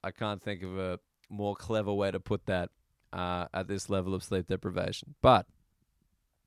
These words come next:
I was wearing the socks, and I was sat in business class, and next to me sits down, uh, a very, a very old lady.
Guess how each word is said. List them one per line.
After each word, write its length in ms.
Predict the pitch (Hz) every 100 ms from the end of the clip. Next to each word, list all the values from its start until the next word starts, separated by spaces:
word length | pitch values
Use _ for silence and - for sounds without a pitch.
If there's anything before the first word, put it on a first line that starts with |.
| _ -
I 60 |
was 140 | 104 98
wearing 280 | 123 147 127
the 80 |
socks, 420 | 110 110 98 92 - _ - - - -
and 100 | -
I 80 | 98
was 120 | 98
sat 240 | - 151 127
in 60 |
business 360 | 117 113 104 92
class, 460 | 110 95 90 90 - _ _ -
and 260 | 98 95
next 280 | 87 139 -
to 80 | 107
me 240 | 110 107 -
sits 380 | - 117 -
down, 440 | - 107 104 101 98
uh, 220 | - 98 76
a 80 | 95
very, 460 | 87 135 147 139
a 80 | 92
very 260 | 104 135 120
old 320 | - 135 143
lady. 420 | 123 135 185 208